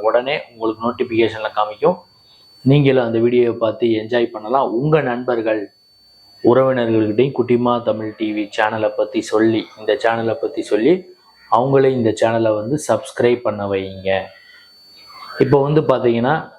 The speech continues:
இன்னைக்கு வந்து பாத்தீங்கன்னா, ட்வென்டி டூ கேரட் ஆபரண தங்கம் ஒரு கிராம்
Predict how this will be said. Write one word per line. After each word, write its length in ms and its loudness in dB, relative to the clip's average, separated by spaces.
இன்னைக்கு 260 2
வந்து 180 2
பாத்தீங்கன்னா, 460 0
ட்வென்டி 380 -2
டூ 140 0
கேரட் 460 0
ஆபரண 440 -2
தங்கம் 340 -4
ஒரு 160 -2
கிராம் 280 -2